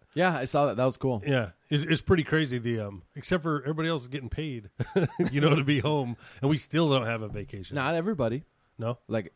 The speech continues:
Speaker 1: I, I think, like, pretty much everyone that's, like, a bartender, server, especially,
Speaker 2: Yeah.
Speaker 1: that just stands out right away. Like, I think some of them just got sent home. Like,
Speaker 2: Nice.
Speaker 1: good luck. No, nice.
Speaker 2: I mean,
Speaker 1: No
Speaker 2: not
Speaker 1: mo-,
Speaker 2: nice,
Speaker 1: no
Speaker 2: no.
Speaker 1: money. No
Speaker 2: Yeah,
Speaker 1: money
Speaker 2: I guess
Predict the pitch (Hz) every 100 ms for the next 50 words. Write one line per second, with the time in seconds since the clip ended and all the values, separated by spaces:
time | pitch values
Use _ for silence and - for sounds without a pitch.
0 | - 110 120 127 - 135 127 104 - 117
1 | 113 - 101 110 110 101 110 95 90 -
2 | _ - 104 - 120 113 113 113 - 107
3 | 104 101 117 104 - 104 - 131 131 156
4 | _ 110 104 135 131 107 - 101 95 101
5 | 82 85 90 101 98 73 92 101 139 107
6 | - - 101 90 139 104 - - 76 85
7 | 113 92 90 87 - 95 110 107 - 123
8 | 160 143 _ _ 131 160 - 123 180 -
9 | - _ 120 120 127 143 120 110 151 147
10 | 147 127 110 _ _ _ _ - 139 139
11 | 143 175